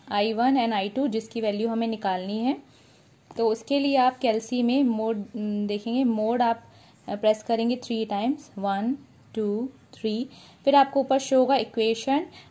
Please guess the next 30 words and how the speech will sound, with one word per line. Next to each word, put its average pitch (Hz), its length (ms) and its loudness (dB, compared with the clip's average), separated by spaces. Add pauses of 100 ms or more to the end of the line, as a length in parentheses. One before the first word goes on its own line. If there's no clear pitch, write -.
मैट्रिक्स 214 520 0
और 254 80 2
वीसीटी। 202 460 -6
तो 220 100 2
आप 220 100 2
इक्वेशन 240 540 0
पे 269 100 2 (320)
के, 220 340 -2
अ, 208 40 -2 (280)
करना 226 280 2
है 254 100 4
हमें 247 180 2 (140)
सॉल्व, 247 320 2 (320)
तो 240 60 0
इक्वेशन 233 400 0
के 247 120 -2
लिए 233 160 0
आप 233 140 4
वन 208 260 0
सिलेक्ट 226 380 -2
करेंगे। 233 460 -2 (1600)
अब 254 100 6
ये 294 80 6
पूछ 294 320 2
रहा 294 100 4
है - 60 0
अननोन्स 247 720 2 (120)
टू 294 220 6
और 233 320 6
थ्री, 233 340 -4